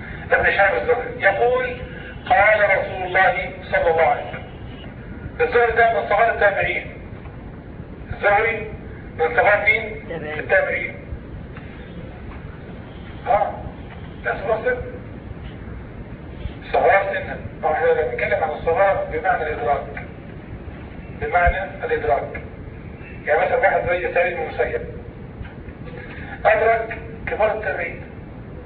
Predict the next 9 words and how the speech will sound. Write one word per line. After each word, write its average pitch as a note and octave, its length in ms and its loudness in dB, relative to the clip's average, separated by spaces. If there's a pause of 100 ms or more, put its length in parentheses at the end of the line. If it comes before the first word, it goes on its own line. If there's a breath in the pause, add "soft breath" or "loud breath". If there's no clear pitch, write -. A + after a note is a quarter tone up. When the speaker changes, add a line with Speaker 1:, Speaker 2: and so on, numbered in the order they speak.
(160)
Speaker 1:
آه، F3 200 6
كبار G3+ 360 4
الصحابة، G#3 480 4
كثير - 260 2
من F3 80 -2
الصحابة. D#3+ 520 0 (640)
سعيد F#3 200 4
بن - 60 -6
المسيب G3 440 2